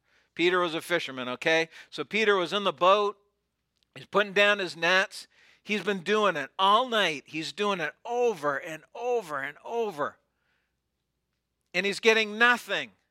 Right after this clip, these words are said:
Now, some of you guys like to fish, and you know what that feels like, right? <laughs> You're putting the line in over and over and over, and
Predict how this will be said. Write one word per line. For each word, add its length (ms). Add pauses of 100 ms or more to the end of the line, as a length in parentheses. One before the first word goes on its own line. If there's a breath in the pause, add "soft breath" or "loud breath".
(520 soft breath)
Now, 80
some 180
of 120
you 80
guys 320
like 200
to 60
fish, 540 (320)
and 140
you 100
know 120
what 160
that 180
feels 320
like, 260
right? 320
<laughs> 1080
You're 100
putting 200
the 80
line 360
in 180
over 460
and 120
over 240
and 80
over, 200
and 280